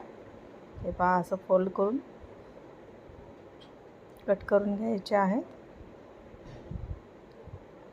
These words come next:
आणि दोन दोन पानं एका वेळेला घ्यायची आहेत भजी करताना आपण. तर पहिल्यांदा आपण अशी एक पानं कट करून घेऊया. आणि भजी करताना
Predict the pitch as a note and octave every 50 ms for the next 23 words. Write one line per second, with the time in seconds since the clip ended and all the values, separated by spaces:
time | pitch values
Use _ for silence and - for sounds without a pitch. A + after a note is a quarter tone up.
0 | - - - - - - - F#3 F3+ F3+ G3 G3 G3 G#3 C4+ - - - - -
1 | - - - - - - - - - - G#3 A#3 A3 G#3+ G3 G3 A3 B3 C4 B3
2 | - C#4 C4 A#3+ B3+ C4 C4 B3 A3+ - A3 G#3+ G#3+ G#3+ G#3 G#3 G3+ A3 G#3 G#3
3 | G3+ G3+ F#3+ F#3 - G#3+ G3+ G3+ A#3 A#3+ A#3+ A3 G#3 F#3+ F3+ F#3 F#3 - F#3+ F3+
4 | F3 - F3+ F3+ F#3 F#3 F3+ F3+ - G#3 B3+ C4+ - - - - - - - -
5 | - - - - - - - - - - F3+ F3+ F3+ - F#3+ F#3 F3+ F#3+ G3 G3+
6 | A3 G#3 G3+ G3 - G3+ G#3 G#3 G#3 F#3+ - A3 A3 G#3+ G#3 - - - - G#3
7 | F#3+ F#3 G3 G#3 - - C4 - - - A3 G#3 A3 A3 A3 A3 A3+ A3 A3 A3+
8 | C#4 D#4+ - - - - - - - - - - - - - - - - - -
9 | - - - - - - - - - - - - - - - - - - - -
10 | - - - - - - F#3+ G3 G3+ G3 G3 F#3+ F3 G#3 G3+ - A3 G#3+ G#3+ -
11 | A3+ A3 A#3 A#3+ B3